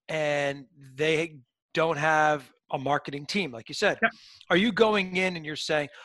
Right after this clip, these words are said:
Speaker 1: "All right, I'm gonna put these six people on that. This is how we're gonna build it"?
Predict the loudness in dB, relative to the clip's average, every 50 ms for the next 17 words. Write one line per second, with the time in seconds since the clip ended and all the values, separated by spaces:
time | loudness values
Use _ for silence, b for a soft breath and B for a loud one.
0 | B B B 2 4 4 4 4 2 0 0 0 0 0 -2 -4 -4 -6 -4 -2
1 | -2 -2 -2 -2 -6 -6 -4 -4 -4 -4 -2 -4 -4 -4 -4 -12 -8 -8 -8 -6
2 | -4 -2 -2 -2 -2 -4 -2 0 0 2 2 2 0 -2 -2 0 2 2 2 2
3 | 0 -4 -8 -8 -6 -6 -2 0 0 0 0 -2 -8 -10 -12 -10 -8 -4 -2 -2
4 | 0 0 0 -2